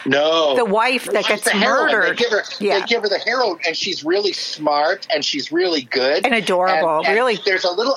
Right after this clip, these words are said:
Speaker 1: actress in it, too, who I like. Her name is Catherine Givney. And she usually got stuck playing, you know, uh, the bitchy society lady, you know. Um, but in this one, she owns a ranch, and she's wealthy, and she gives Ruth Roman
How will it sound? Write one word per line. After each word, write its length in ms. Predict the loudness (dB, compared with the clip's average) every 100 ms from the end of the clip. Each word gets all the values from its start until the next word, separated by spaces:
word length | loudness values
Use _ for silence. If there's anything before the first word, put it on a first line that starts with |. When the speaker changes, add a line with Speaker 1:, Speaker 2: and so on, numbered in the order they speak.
| 0
Speaker 1:
actress 400 | -2 -2 -6 -2
in 120 | -4
it, 120 | -4
too, 340 | -4 -2 -2 -6 -12 -6
who 160 | -2
I 120 | 0
like. 360 | 2 0 -2 -4
Her 160 | -4 0
name 200 | 0 0
is 140 | -4
Catherine 720 | -2 0 0 -2 -2 -2 -4
Givney. 480 | -2 -2 -2 -6 -6 -6 -4 -4 -2
And 120 | 0
she 200 | 0 0
usually 480 | 0 0 0 0 0
got 300 | 0 0 0
stuck 400 | -4 0 -2 -2
playing, 380 | -4 0 0 -2 -8 -10
you 120 | -4 0
know, 220 | 2 0 0
uh, 320 | 0 2 0 -2
the 80 |
bitchy 360 | -2 -2 -2 -2
society 800 | -4 -4 0 0 2 0 -2 -4 -4
lady, 400 | -2 0 0 -2
you 100 | 0
know. 280 | 0 0 -2 -4 -6 -2
Um, 320 | 0 2 0 -6 -4
but 120 | 0 0
in 120 | 0
this 200 | -2 -2
one, 120 | -2
she 220 | -2 -2
owns 260 | -2 -2 -2
a 100 | -2
ranch, 540 | 0 0 -2 -4 -8 -8 -16 -16 _ _
and 160 | -2 -2
she's 320 | -2 -2 -4
wealthy, 580 | -2 0 0 -2 -6 -6 -10 -6
and 100 | -4
she 160 | -4 -2
gives 300 | -2 -2 -2
Ruth 320 | -2 -2 -2
Roman 500 | 0 0 -2 -4